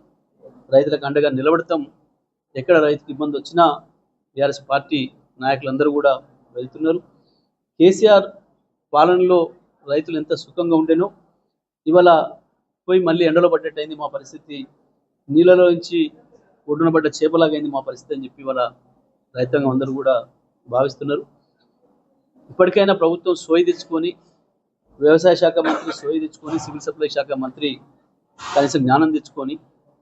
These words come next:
ఆ రైతాంగం తరఫున పనిచేయండి, కనీసం కొన-, కొననని కొనండి. మీరు పంట చేసే నాడు విత్తనాలు కూడా సరఫరా చేయలేకపోయినరు, అయినా రైతులే నాన్న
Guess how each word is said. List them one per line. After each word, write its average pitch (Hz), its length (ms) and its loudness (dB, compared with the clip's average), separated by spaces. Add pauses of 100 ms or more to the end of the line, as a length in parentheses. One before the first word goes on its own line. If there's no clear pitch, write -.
(320)
ఆ 139 120 0
రైతాంగం 180 460 4
తరఫున 170 340 -4
పనిచేయండి, 156 460 -2
కనీసం 147 360 -14 (420)
కొన-, 131 240 -8
కొననని 175 400 4
కొనండి. 170 360 4 (1400)
మీరు 170 160 0 (200)
పంట 127 160 0
చేసే 165 280 4
నాడు 170 300 2 (680)
విత్తనాలు 170 380 4
కూడా 170 140 0
సరఫరా 160 300 0
చేయలేకపోయినరు, 147 560 -8 (640)
అయినా 147 320 2 (120)
రైతులే 180 300 2
నాన్న 175 240 2